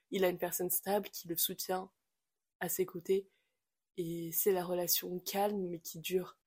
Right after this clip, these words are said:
Alors qu'avec Daisy, c'est toujours très destructeur et très intense. Ce qui fait que, certes, des fois, ça peut être bon pour eux deux, mais des fois, ça peut aussi être, euh,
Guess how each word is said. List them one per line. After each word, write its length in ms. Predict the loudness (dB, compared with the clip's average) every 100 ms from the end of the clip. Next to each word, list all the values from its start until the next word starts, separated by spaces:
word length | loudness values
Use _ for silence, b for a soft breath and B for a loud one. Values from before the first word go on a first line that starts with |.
| -4
Alors 200 | -2 2
qu'avec 340 | 2 2 0
Daisy, 340 | -2 0 0 0
c'est 180 | 0
toujours 360 | -2 -6 -4 -4
très 260 | -4 -4 -4
destructeur 720 | 0 -2 -2 -4 -4 -4 -4
et 80 | -4
très 300 | -2 0 0
intense. 460 | -2 -6 -4 -4 -8 _ _ _ _ -6
Ce 120 | -4
qui 160 | -2
fait 200 | 4 4
que, 220 | 4 -2 0
certes, 400 | 0 4 4 6
des 160 | 0
fois, 180 | 4 2
ça 180 | 2 -2
peut 160 | 0
être 140 | -2 -2 _ _ _
bon 200 | 0 2
pour 300 | 2 0 2
eux 60 | 0
deux, 240 | 4 2 0 b b b _ _
mais 340 | -4 -2 -2
des 160 | 2 2
fois, 240 | 2 0
ça 180 | 2 0
peut 220 | -6 -6
aussi 240 | 2 4 4
être, 340 | -2 -4 -6
euh, 120 | -6